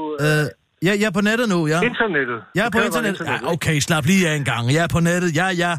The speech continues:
Speaker 1: Ja. Øh
Speaker 2: Jeg er inde under C-historikken.
Speaker 1: Ja.
Speaker 2: Der står vrøvl og, og, og, og
Speaker 1: Jamen,
Speaker 2: syvende
Speaker 1: så går
Speaker 2: maj.
Speaker 1: du ned til,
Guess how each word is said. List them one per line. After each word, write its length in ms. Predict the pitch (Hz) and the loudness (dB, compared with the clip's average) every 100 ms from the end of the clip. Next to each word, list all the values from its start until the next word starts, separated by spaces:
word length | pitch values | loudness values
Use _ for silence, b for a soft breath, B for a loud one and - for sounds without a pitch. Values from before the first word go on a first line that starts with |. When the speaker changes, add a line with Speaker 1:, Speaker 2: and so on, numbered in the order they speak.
| - _ _ _ - 165 | -8 _ _ _ -4 0
Speaker 1:
Ja. 80 | 175 - _ b b b - | 0 -4 _ b b b -4
Øh 140 | 151 131 170 | -2 0 0
Speaker 2:
Jeg 80 | 226 233 | 0 0
er 40 | 226 | 0
inde 120 | 254 247 | 0 -2
under 140 | 240 214 | -2 -2
C-historikken. 640 | 247 254 202 170 185 202 185 | 0 2 2 2 0 0 0
Speaker 1:
Ja. 20 | |
Speaker 2:
Der 60 | 190 185 | -4 -2
står 120 | 220 151 | -2 -2
vrøvl 340 | 143 262 311 254 | 0 0 0 -2
og, 40 | 170 156 | -2 -2
og, 60 | 180 156 160 | -2 0 -2
og, 60 | 156 95 | -2 -2
og 60 | 151 135 | -4 -4
Speaker 1:
Jamen, 800 | - - _ _ _ _ - 175 | -10 -14 _ _ _ _ -2 2
Speaker 2:
syvende 220 | 285 285 | 2 2
Speaker 1:
så 40 | 247 | 0
går 60 | 233 | 0
Speaker 2:
maj. 100 | 220 | 0
Speaker 1:
du 60 | 220 | 0
ned 80 | 233 - | -2 -2
til, 120 | 208 | -2